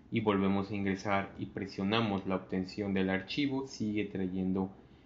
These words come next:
el mismo contenido, eh, que se supone estaba antes de cerrar la actividad. Android tiene soporte completo para las bases de datos S Q L Lite,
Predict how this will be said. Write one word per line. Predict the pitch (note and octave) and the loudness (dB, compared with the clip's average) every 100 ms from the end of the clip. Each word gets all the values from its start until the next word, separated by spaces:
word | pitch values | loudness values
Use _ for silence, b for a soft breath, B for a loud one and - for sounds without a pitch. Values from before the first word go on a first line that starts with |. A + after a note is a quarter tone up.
| B | B
el | - G2 | -2 2
mismo | G2 F#2+ - F#2+ F#2 - | 2 2 0 -2 -2 -8
contenido, | - G#2 F#2+ G2+ G2+ A#2+ C3 C3 B B B - | -2 -2 0 0 2 2 2 -2 B B B -6
eh, | F#2+ F2+ F#2 F2+ F2+ F2+ - - - | 0 2 2 0 -2 -4 -10 -18 0
que | G2+ | 0
se | - F#2+ | 0 -6
supone | - - A#2+ A#2+ | -8 2 4 4
estaba | G#2 - G2+ G2 F2+ | 0 -2 4 4 4
antes | G2+ G#2+ - G#2 G2+ - G2 | 2 0 0 0 -2 -6 -4
de | G2+ G2 | -2 -2
cerrar | G2+ F#2+ F2+ | -2 0 2
la | F#2 | 0
actividad. | F2+ - F#2 F2+ - - - - - - - - - - - - - - - - - - - - - - - - - - B B B B B B | -2 -2 -2 0 -4 -10 -20 -20 -20 -20 -20 -20 -20 -20 -20 -20 -20 -20 -20 -20 -20 -20 -20 -20 -20 -20 -20 -20 -20 -20 B B B B B B
Android | - E3+ D#3+ D#3+ | 10 10 10 10
tiene | C3+ C3 | 8 8
soporte | B2 F#2+ A2 - - | 4 6 6 8 6
completo | F#2 F2 F#2+ G2+ F2+ | 6 6 6 8 6
para | - F2 | 8 8
las | F2 F2 | 8 8
bases | G#2+ A#2+ G#2+ | 8 8 4
de | F#2 | 6
datos | F2+ F#2 F#2+ F#2 - | 8 8 8 6 6
S | A2 G#2+ - | 8 6 6
Q | F#2+ | 6
L | F2 | 8
Lite, | E2+ - | 6 2